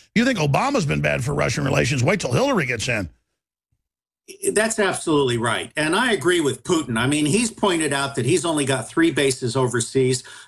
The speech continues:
Speaker 2: Donald Trump has some very good advisors. He also has some crazy people.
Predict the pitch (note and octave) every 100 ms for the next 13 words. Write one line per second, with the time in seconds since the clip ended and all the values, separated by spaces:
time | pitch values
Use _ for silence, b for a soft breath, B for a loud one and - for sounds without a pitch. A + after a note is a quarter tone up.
0 | - D#3 A#3 G#3+ - - E3+ D#3+ - D#3+
1 | C3 C#3 A#2 B2+ F#3+ A3 G3+ F3 C3 A#2+
2 | G2+ - E3+ - D#3+ G#3 - F#3 F3+ -
3 | D3 C3+ - F3 E3 C3 A#2 G2+ - A#2+